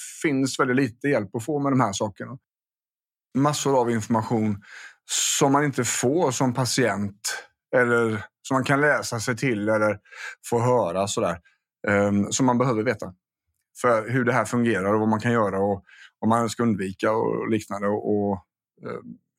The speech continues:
hur symptom ser ut och hur man har koll på dem och så vidare. Så ja,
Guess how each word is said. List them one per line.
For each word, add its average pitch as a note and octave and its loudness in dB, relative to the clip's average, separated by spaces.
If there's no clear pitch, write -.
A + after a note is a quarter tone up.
hur A2+ 4
symptom A2 2
ser A2+ 0
ut G2+ -2
och G#2+ 0
hur A2 4
man G#2+ 4
har G#2 -2
koll G2 -2
på G2 -8
dem G2+ -4
och G#2 -12
så - -10
vidare. - -12
Så C3+ 2
ja, - 0